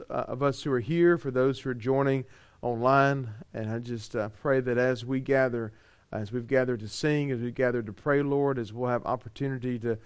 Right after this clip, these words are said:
to give and to respond, Lord, as we turn now our attention to your word, would you speak to us not by our, uh, intellectual ability, not by our experience, or not by our feelings? Would you speak to us by the power of your Holy Spirit,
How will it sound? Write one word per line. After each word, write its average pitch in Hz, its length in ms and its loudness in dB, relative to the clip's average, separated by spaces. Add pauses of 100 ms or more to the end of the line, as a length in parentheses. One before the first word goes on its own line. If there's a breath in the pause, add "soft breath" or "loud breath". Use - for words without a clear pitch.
(280 soft breath)
to 131 100 -4
give 151 420 8
and 120 140 -2
to 117 80 -10
respond, 151 600 0
Lord, 156 280 0
as 120 140 -2
we 139 160 -2
turn 139 300 -4
now 131 180 2
our 123 140 0
attention 131 520 -6
to 143 120 -6
your 123 160 -2
word, 117 420 0 (380 soft breath)
would 117 180 -6
you 160 220 0
speak 160 440 -2
to - 140 -4
us 127 340 0
not 131 300 0
by 135 120 0
our, 131 420 2 (400 soft breath)
uh, 120 180 2
intellectual 147 880 0
ability, 139 580 0
not 131 240 0
by 117 100 0
our 131 200 0
experience, 139 720 0
or 135 40 -8
not 117 220 -2
by 123 80 0
our 120 140 0
feelings? 123 600 -2
Would 113 180 -8
you 135 80 -6
speak 151 380 -6
to 135 200 0
us 135 220 4
by 123 100 -6
the 120 160 -4
power 143 400 2
of 131 100 -2
your 135 180 0
Holy 131 300 0
Spirit, 120 440 -2